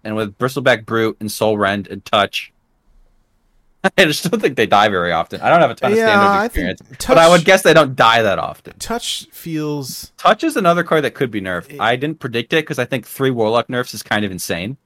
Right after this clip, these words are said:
Speaker 2: Yeah.
Speaker 1: You don't really need that many. But that's another card. If it got nerfed, I would be happy and not surprised.
Speaker 2: Where,
Speaker 1: The
Speaker 2: when I
Speaker 1: card, like, in Wild had a better drawn win rate and mulligan win rate than Kobold Librarian.
Speaker 2: Wow.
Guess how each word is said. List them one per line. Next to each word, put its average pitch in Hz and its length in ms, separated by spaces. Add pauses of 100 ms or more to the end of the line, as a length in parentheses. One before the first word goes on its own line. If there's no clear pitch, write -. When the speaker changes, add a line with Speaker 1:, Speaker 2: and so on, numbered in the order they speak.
(200)
Speaker 2:
Yeah. 151 520
Speaker 1:
You 139 40
don't 131 100
really 113 140
need 98 300
that 95 180
many. 113 300 (560)
But 147 80
that's 214 180
another 180 220
card. 151 180
If 139 80
it 160 80
got 160 140
nerfed, 131 260
I 120 60
would 104 100
be 98 80
happy 247 480 (500)
and 160 220
not 135 240
surprised. - 520 (220)
Speaker 2:
Where, 160 360
Speaker 1:
The 151 60
Speaker 2:
when 175 100
I - 20
Speaker 1:
card, 190 260 (240)
like, 151 140
in 156 140
Wild 131 500
had 156 140
a 143 40
better 143 360
drawn 123 360
win 156 120
rate 160 300
and 123 140
mulligan 123 280
win 147 120
rate 170 260 (520)
than 120 240
Kobold 139 300
Librarian. 104 420 (840)
Speaker 2:
Wow. 104 420